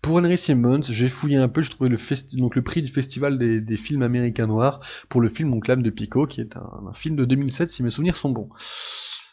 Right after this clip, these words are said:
Donc ça, c'est ce qu'on a. Donc du coup, évidemment, de cette liste sont tout de suite jartés Clark Gregg et Jason O'Mara. Ça se joue entre Samuel L. Jackson et Henry Simmons. Le problème, c'est que, euh, voilà, on a un des, des deux, euh, participants qui sont encore en lice,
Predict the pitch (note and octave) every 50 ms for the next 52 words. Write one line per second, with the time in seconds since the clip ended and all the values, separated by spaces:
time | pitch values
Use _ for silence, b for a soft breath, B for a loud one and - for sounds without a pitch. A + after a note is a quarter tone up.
0 | B - D3 D#3 - - - G3 G#3 A3+ A3 - G3+ F#3+ - - - A#2 - -
1 | - - C3 C3+ F3 F#3 F#3 D#3+ D#3+ D#3+ - - G3 G#3 F3 D3 C3 C3 D3 D#3+
2 | E3 D3 B2+ A#2+ A2+ - C3+ B2 - - - D#3+ F3 - - B2 - - A#2 -
3 | - A2 - - A#2 G#2 G2+ G#2+ G2+ - - - G#2+ G2+ - - G2+ G2+ G2+ A2
4 | G#2 C#3+ D#3+ D3+ C#3 - C3+ C#3+ C#3+ C3 B2 A2+ B2+ C3 C3 - A#2 A2+ A2 G#2
5 | G2+ - D#2 - - - - A#2 G#2+ A2 C3 C3+ B2 A#2+ A2+ - A#2 - A2+ G#2+
6 | G#2+ G#2+ A2 G#2+ C3 C3 - - F3+ F#3 F#3 F3+ - D3+ D#3+ C#3+ - C#3+ B2+ B2
7 | C#3+ C#3 - - A2+ F2+ D2+ - - B B B B B B B B B B2+ -
8 | - A2+ A#2 C3 C#3 C3 - A2 - A2 A#2 - - - - - - A#1 - -
9 | C#2 - A#2 G2+ G2 - - - - A#2+ B2 C#3 D3+ D3+ C#3 - D3+ D3+ D3+ C#3
10 | A#2+ - - - _ - - _ - B2 A#2+ A2+ A2 C#3+ D3+ D3+ D3 C#3 C3 B2
11 | A2+ G#2+ G2+ G2+ F#2+ G2+ - - - - - - - - B2+ - F3+ D#3+ C#3 B2
12 | A#2 A2 G#2 - - - A#2+ A2 - B2 B2 A#2 A#2 C3+ F#3 G#3+ - - -